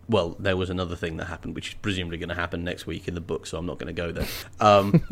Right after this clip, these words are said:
Speaker 1: a sentence which I expect to utter quite a lot during this series. But, um, but this was another example of this, this sort of weird sort of Houses of the Undying kind of halfway between a supernatural experience and a bad acid trip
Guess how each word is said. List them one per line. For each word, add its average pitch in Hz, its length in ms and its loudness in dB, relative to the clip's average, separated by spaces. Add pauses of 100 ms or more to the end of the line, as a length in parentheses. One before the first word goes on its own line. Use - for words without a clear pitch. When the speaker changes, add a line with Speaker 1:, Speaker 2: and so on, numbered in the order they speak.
(140)
Speaker 1:
a 135 80 10
sentence 143 460 10
which 135 180 6
I 120 120 12
expect 113 420 6
to 113 160 8
utter 104 200 4
quite - 460 12
a 101 60 4
lot 98 320 6
during 85 320 0
this 87 160 -2
series. 85 400 -2 (560)
But, 147 400 12
um, 135 340 10 (240)
but - 380 4
this 269 300 2
was 254 140 2
another 214 480 8
example 165 720 2
of 110 160 -2
this, 135 420 2 (260)
this 151 180 4
sort 185 240 6
of 135 80 0
weird 170 680 10
sort 131 320 4
of - 60 -4
Houses 147 420 4
of 127 120 0
the 131 120 4
Undying 117 920 4 (280)
kind 117 280 6
of 107 380 2
halfway 127 580 6
between 107 360 2
a 101 40 2
supernatural 107 640 0
experience 98 680 0
and 92 80 -2
a 92 60 -2
bad 95 280 2
acid 98 420 0
trip - 400 -4